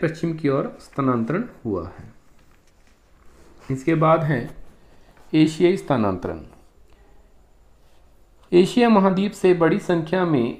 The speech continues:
मानव प्राग-, मानव प्रवास प्रागैतिहासिक युगों में अनेक बार हुए थे। ये प्रवास मुख्यतः मध्य एशिया से हुए थे। बाद में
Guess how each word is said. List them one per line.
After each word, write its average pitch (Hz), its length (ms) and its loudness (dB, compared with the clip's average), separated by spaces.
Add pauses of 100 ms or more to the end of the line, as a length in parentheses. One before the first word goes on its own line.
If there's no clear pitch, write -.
मानव 160 340 2
प्राग-, 180 680 0 (1000)
मानव 147 260 4
प्रवास 151 640 2
प्रागैतिहासिक 180 680 0
युगों 160 340 0
में 156 220 0
अनेक 139 320 -2
बार 135 500 2 (200)
हुए 104 340 -2
थे। 87 60 -14 (920)
ये 180 100 4
प्रवास 160 760 4
मुख्यतः 160 640 0 (960)
मध्य 156 520 2
एशिया 160 280 0
से 160 160 -4
हुए 131 300 -2 (100)
थे। 151 80 -8 (300)
बाद 147 340 6
में 190 340 -2